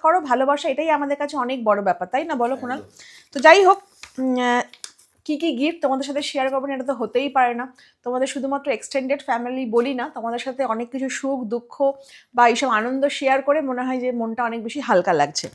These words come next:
Speaker 1: তো নাম অনেকেই লিখেছে, অনেকে লেখেনি। আচ্ছা, এর ভেতর না একটা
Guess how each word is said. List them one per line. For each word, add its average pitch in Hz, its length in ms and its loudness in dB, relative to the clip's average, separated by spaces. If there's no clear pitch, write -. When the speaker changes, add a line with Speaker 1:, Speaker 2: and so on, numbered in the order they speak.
Speaker 1:
তো 277 120 4
নাম 277 500 4
অনেকেই 302 400 0
লিখেছে, 330 300 2
অনেকে 302 280 2
লেখেনি। 277 500 0
আচ্ছা, 208 200 -2
এর 269 220 4
ভেতর 294 240 2
না 339 260 2
একটা 277 380 4